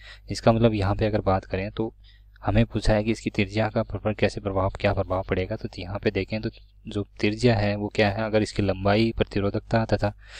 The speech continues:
लंबाई और प्रतिरोधकता दोनों समान रखें तो यहाँ पे क्या होता है कि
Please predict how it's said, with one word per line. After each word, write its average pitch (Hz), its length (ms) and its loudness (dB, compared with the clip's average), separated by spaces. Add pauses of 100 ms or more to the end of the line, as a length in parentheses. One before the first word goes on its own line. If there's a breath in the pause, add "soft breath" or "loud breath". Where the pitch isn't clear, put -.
(260 loud breath)
लंबाई 104 340 4
और 110 120 6
प्रतिरोधकता 107 600 0
दोनों 101 240 2
समान 101 340 0
रखें 104 240 -2
तो 110 100 -2
यहाँ 98 240 -2
पे 107 140 -2
क्या 107 160 2
होता 95 200 -2
है 101 60 0
कि 104 80 -4